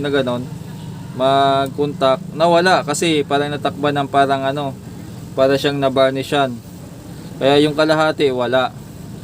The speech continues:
Yun, mga boss. At sa mga factory defect naman,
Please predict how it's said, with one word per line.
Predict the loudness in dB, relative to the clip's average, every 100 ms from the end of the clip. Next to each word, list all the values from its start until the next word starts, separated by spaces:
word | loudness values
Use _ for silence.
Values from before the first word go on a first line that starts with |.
| -14 -14 -14 -14 -14 -14 -14 -4
Yun, | 4 4 4
mga | 2 2 6
boss. | 4 4 -6 -10 -14 -2
At | 2 4 4 2 -2 -2
sa | 0
mga | 2 0 2
factory | 0 4 4 4
defect | 2 0 2 2
naman, | 2 2 0